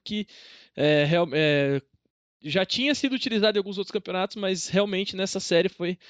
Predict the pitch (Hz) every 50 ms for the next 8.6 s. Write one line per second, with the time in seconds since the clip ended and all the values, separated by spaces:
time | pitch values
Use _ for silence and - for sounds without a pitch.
0 | - - _ _ - 165 175 175 180 170 175 180 190 - 208 208 185 175 170 170
1 | 160 151 135 147 170 196 208 185 170 170 165 143 139 131 123 127 139 151 - 147
2 | 147 151 - 165 147 151 147 151 180 196 - 196 185 180 165 160 147 151 160 190
3 | - - 156 147 147 156 156 165 160 139 151 180 - - 180 - - 160 139 139
4 | - - 151 175 180 185 190 170 143 151 180 220 226 - 180 - - 143 - 170
5 | 170 - - 165 _ - 165 175 156 143 - - 185 202 _ - 180 185 _ -
6 | 156 160 165 151 _ - 147 151 151 - 175 175 160 180 175 165 _ - 156 151
7 | 180 214 247 262 _ - - - - - - _ _ 143 151 156 151 151 151 151
8 | 160 160 160 - - - 262 233 185 185 -